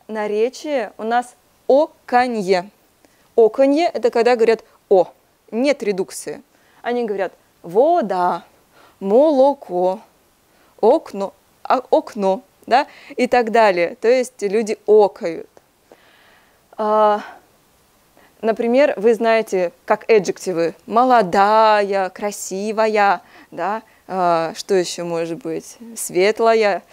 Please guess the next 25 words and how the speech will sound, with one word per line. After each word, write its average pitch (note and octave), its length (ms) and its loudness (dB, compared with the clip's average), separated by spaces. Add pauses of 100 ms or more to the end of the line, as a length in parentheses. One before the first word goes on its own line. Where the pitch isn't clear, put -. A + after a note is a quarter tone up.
(160)
и, G3 420 -4
ну B3+ 140 0
и A#3+ 40 2
так G#3 220 -4
далее, C#4+ 400 0
да. A#3 180 -2 (300)
И C4+ 160 0 (260)
в A3+ 340 2 (300)
этих B3 320 2
говорах C4+ 380 2
нет A3+ 240 -4
«я», F3 260 -2 (440)
и, G#3 40 -8
и G#3 180 -6
«йота». F#3 360 0 (440)
Молода A3+ 580 2
жена, G#3+ 420 -6 (640)
красива, A3+ 800 -4 (580)
например, G3+ 380 -8
девушка, F#3+ 580 -4
да. A3 300 0 (340)
Он D4 280 0 (200)
не A#3+ 220 0
делает A#3+ 1040 2 (400)
работу, G3 500 -4